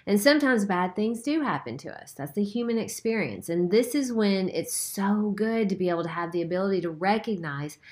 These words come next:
how our thoughts are making things better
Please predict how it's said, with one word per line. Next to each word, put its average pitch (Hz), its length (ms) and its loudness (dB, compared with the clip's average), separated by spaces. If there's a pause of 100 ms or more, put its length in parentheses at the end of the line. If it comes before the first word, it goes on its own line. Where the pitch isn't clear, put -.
(220)
how 226 360 2
our 226 140 2
thoughts 170 300 -2
are 175 60 -2
making 165 340 -4
things 160 200 -2
better 160 560 -2